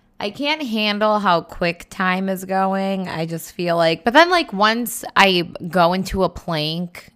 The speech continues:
then time slows down. I don't know. It's really weird how quick time is just passing by. Like, I know everybody is super excited, myself included, for twenty twenty to be over.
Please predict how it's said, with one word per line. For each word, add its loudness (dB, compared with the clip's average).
then 0
time -4
slows -8
down. -10
I -6
don't -4
know. -4
It's -8
really -4
weird -6
how -4
quick -10
time -2
is -8
just -10
passing -6
by. -8
Like, -8
I 0
know 2
everybody 0
is -4
super -6
excited, -2
myself -2
included, -8
for -8
twenty -8
twenty -8
to -12
be -8
over. -2